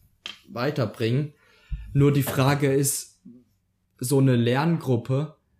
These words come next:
und da, und auch das Konstrukt einer Klasse lebt ja auch ein bisschen, f-,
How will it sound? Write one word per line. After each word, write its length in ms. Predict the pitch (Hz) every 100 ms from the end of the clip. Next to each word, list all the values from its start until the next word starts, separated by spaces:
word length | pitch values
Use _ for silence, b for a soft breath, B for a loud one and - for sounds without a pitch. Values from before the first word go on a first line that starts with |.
| _ _ _ _ _ _
und 200 | 120 120
da, 160 | 117
und 320 | 92 120 127 101
auch 180 | 117
das 300 | - 131 -
Konstrukt 540 | - 123 - - 151 151
einer 240 | 127 127
Klasse 720 | 127 - 131 135 147 151 151 -
lebt 380 | 131 143 139 -
ja 100 | 117
auch 200 | 131 -
ein 40 |
bisschen, 640 | 135 127 - 139 139 143 135 - - - - -
f-, 360 | - - -